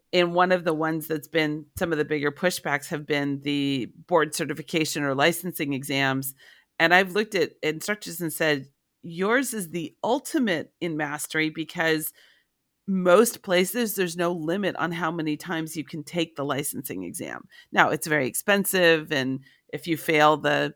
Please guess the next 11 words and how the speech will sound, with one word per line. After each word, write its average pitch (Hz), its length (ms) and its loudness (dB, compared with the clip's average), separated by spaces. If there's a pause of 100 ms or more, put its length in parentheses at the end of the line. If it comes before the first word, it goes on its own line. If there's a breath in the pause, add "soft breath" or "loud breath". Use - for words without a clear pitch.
(120)
law 151 240 6
exam 156 800 -2 (720)
three, 170 200 0
four 156 240 -2
times, 151 760 -4
it 151 140 -8
starts 151 300 -2
to - 60 -10
be 151 100 -4
a 123 40 -4
problem. 175 300 -4